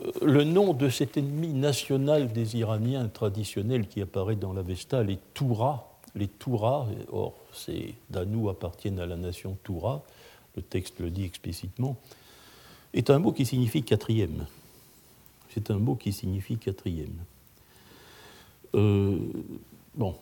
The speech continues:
Donc, il y a un combat des sixièmes contre les quatrièmes.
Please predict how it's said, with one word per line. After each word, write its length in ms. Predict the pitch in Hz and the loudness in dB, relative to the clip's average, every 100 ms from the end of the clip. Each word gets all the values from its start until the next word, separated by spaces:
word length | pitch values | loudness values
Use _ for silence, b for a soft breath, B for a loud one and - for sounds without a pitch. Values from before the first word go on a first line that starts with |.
| - - - _ - | -16 -18 -20 _ -12
Donc, 480 | 131 151 131 - - | 0 2 2 -6 -2
il 140 | 110 | 2
y 100 | 123 | 6
a 60 | 113 | 6
un 60 | |
combat 420 | 107 123 113 160 151 | 6 4 6 6 8
des 220 | 117 117 | 6 4
sixièmes 600 | - 123 113 151 160 120 - - | 2 0 4 4 2 -2 -6 -4
contre 300 | 139 - 123 | -2 2 4
les 120 | 120 | 4
quatrièmes. 560 | 120 - 117 80 82 | 2 4 2 2 -4